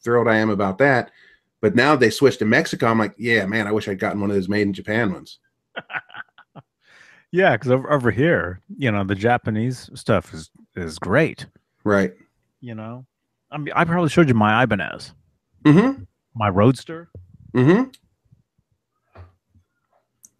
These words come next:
Speaker 2: This is made in Japan. Right here, if you can see this.
Speaker 1: Oh, yeah.
Speaker 2: This is a, a Japanese nineteen seventy-nine Ibanez Strat.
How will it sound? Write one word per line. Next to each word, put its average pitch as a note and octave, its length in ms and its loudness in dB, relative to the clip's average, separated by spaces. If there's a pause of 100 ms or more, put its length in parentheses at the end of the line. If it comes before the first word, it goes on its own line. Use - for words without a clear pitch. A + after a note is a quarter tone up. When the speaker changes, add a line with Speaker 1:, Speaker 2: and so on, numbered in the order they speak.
(1500)
Speaker 2:
This D3 180 -10
is B2+ 100 -4
made G#2 200 -4
in F#2 80 -12
Japan. F#2 340 -14 (1400)
Right G#2 180 -10
here, A2+ 200 -10
if - 100 -20
you A2 80 -20
can G2+ 100 -20
see G#2 200 -18
this. A2 340 -16 (600)
Speaker 1:
Oh, B2+ 180 4
yeah. G#2 240 4 (480)
Speaker 2:
This C3 160 2
is A2+ 100 2
a, G2 140 0
a A2 100 -6
Japanese F#2+ 760 -2 (1080)
nineteen G2+ 420 -2
seventy-nine F#2 580 -4
Ibanez F2+ 460 -6
Strat. - 520 -6